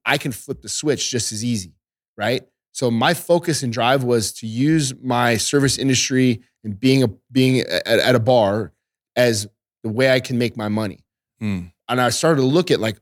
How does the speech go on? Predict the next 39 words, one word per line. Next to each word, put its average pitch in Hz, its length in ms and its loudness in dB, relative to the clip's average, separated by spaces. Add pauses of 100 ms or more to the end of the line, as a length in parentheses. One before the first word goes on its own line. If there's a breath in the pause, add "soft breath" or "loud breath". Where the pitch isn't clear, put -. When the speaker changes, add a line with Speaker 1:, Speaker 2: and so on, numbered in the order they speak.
(200)
Speaker 1:
all 117 160 4
the 113 120 0
traps - 580 -2
around 131 320 -2
me. 95 160 -10 (100)
Well, 123 380 -2 (400)
people 120 200 -6
get 131 120 0
off 147 200 0
work. 139 240 0
What's 131 120 -6
the 123 60 -12
first 120 200 -6
thing 135 120 -6
they 143 100 0
do? 135 280 0 (220)
They 104 60 -12
sit 117 200 -4
down, 117 320 -4 (340)
they 101 60 -18
grab 110 220 0
a 131 40 -2
couple 143 220 -6
drinks, 120 340 -8
they - 100 -14
start 120 240 -2
to 143 40 -8
gamble. 139 400 0 (440)
So 123 140 -2
that 131 300 0
four 151 220 0
or 139 40 2
five 131 180 2
hundred 131 160 0
dollars 147 280 4
I 135 60 4
made 117 200 2
in 101 60 0
cash 127 540 0